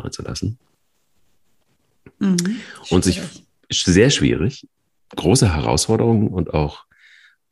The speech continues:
Speaker 1: wenn man dann sich vornimmt, die nächsten Tage werden sehr, sehr engmaschig
Speaker 2: <laughs>
Speaker 1: sein und mit sehr viel Erziehung behaftet sein. Und dann siehst du auch,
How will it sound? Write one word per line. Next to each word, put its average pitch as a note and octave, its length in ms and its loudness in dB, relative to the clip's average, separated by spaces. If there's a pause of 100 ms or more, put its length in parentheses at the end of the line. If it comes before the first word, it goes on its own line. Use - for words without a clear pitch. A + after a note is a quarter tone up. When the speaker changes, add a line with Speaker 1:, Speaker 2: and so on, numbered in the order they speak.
(260)
Speaker 1:
wenn D#2 120 0
man D2+ 140 4
dann D#2+ 400 0
sich D#2 200 -6
vornimmt, D2 640 0 (220)
die - 80 0
nächsten G#3+ 320 2
Tage E2 480 -2 (240)
werden C#2 580 -2 (160)
sehr, F2+ 540 2
sehr - 360 -2
engmaschig D#2 840 -2 (240)
Speaker 2:
<laughs> B3 120 6
Speaker 1:
sein C2+ 480 0 (1300)
und D2 340 -2
mit C#2 180 -2
sehr E2+ 260 2
viel G#2 180 0
Erziehung C2 600 -2
behaftet C2 520 -10
sein. D2 600 -4 (260)
Und - 640 -6 (540)
dann D#2+ 160 0
siehst G#2+ 280 2
du D#2 120 4
auch, C2+ 500 -4